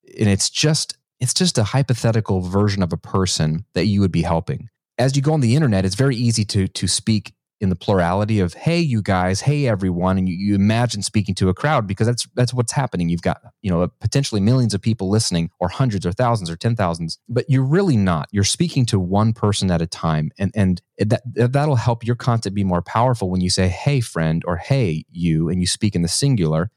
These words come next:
But it also helps you think through, "All I'm doing is speaking to one person," and I can come up, I have a Google Doc, and you can make one of, like, your <laughs> hypothetical target listener, audience, eventual customer.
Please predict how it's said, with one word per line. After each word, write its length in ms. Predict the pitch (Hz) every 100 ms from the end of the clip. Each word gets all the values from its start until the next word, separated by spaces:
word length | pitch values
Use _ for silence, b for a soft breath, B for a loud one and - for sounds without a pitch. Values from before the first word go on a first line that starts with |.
| -
But 100 | 131
it 80 | 139
also 280 | 185 -
helps 320 | 165 151 127 117
you 840 | 107 120 196 151 87 80 87 131 _ _ _
think 300 | - 139 127
through, 460 | - 123 120 117 117 _ -
"All 200 | 139 208
I'm 160 | 190
doing 220 | 135 131 110
is 100 | -
speaking 320 | - 104 98
to 80 | 87
one 200 | 85 82
person," 400 | - 78 - -
and 120 | 98 98
I 120 | 143
can 140 | 156
come 200 | 131 123
up, 160 | 120 117 -
I 100 | 143
have 100 | 147
a 140 | 101
Google 400 | - 107 160 107
Doc, 320 | 82 78 92
and 100 | 92
you 60 | 123
can 160 | 113
make 240 | 107 123 117
one 180 | 85 82
of, 140 | 85
like, 220 | 90 85
your 540 | - 92 110 123 127 117
<laughs> 120 | -
hypothetical 880 | 120 120 - 117 113 117 117 107 107 B B B B
target 440 | - 123 117 120 -
listener, 600 | 117 110 - 110 104 104
audience, 540 | 98 101 101 95 - -
eventual 340 | 98 98 - 95
customer. 640 | - 95 - 90 87 85